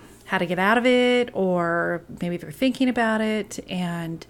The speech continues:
you know, it is an exciting, thrilling thing to be sneaky, but, you know, bottom line, at the end, it's a lot of times it's just not worth it. Uh, maybe for some it works out in their favor, but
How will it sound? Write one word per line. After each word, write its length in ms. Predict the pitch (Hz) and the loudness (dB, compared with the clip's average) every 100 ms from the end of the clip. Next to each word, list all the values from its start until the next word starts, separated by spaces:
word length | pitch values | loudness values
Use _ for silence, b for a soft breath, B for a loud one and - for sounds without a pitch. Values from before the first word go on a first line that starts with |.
| B B B | B B B
you 140 | - 196 | -2 0
know, 120 | 190 | 2
it 60 | 190 | 0
is 180 | 190 | 0
an 120 | 190 190 | -2 -4
exciting, 500 | 185 - 196 185 190 | -4 0 0 0 -4
thrilling 540 | - 190 208 196 185 | -6 -4 -2 -2 -4
thing 280 | - 190 190 | -4 -4 -4
to 40 | |
be 140 | 190 190 | -4 -6
sneaky, 540 | - 208 190 - 202 | -4 -4 -4 -4 -6
but, 340 | 202 175 180 - B B B B B B - | -4 -4 -6 -10 B B B B B B -12
you 140 | - 185 | -4 -4
know, 240 | 165 160 - - | -4 -8 -10 -4
bottom 260 | 175 165 | -2 -2
line, 280 | 175 180 165 | -4 -4 -6
at 100 | 165 | -8
the 160 | 180 180 | -8 -6
end, 160 | 175 | -6
it's 460 | 185 - - - - - - | -8 -8 -8 -6 -8 -10 -6
a 80 | 220 | -2
lot 240 | 202 190 170 | 0 2 0
of 120 | 165 | -4
times 340 | - 175 180 | -10 -10 -10
it's 200 | 190 - | -10 -8
just 280 | - 185 - | -8 -8 -6
not 360 | 185 170 - - | -6 -6 -8 -8
worth 300 | 180 180 180 | -8 -8 -10
it. 320 | - 220 - B B B B - | -10 -12 -16 B B B B -12
Uh, 80 | 180 | -6
maybe 260 | 185 196 196 | -2 0 0
for 180 | - | -2
some 300 | 214 226 214 | -4 0 0
it 100 | 220 | 0
works 280 | - 208 - | -2 -6 -2
out 160 | 220 208 | -2 0
in 80 | 202 | -2
their 140 | 202 | -4
favor, 460 | - 208 202 185 180 | -4 -4 -2 -4 -4
but 520 | - 175 175 - | -4 -4 -6 -8